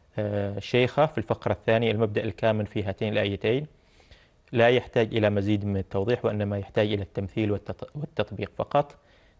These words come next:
دليل روحي. سارة تقول، تحتاج سارة إلى يعني بعض التركيز. آه، "التسامح وثمرة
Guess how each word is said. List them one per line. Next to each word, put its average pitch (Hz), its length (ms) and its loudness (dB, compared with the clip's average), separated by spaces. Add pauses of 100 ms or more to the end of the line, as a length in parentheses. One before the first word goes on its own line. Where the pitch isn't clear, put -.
(100)
دليل 98 220 -2
روحي. 123 640 0 (360)
سارة 110 500 2
تقول، 139 400 -2 (800)
تحتاج 101 300 -2
سارة 101 320 -2
إلى 98 320 -2
يعني 98 260 -2 (100)
بعض 104 360 -2
التركيز. 98 1000 -4 (1200)
آه، 98 540 -2
"التسامح 117 640 2
وثمرة 110 380 0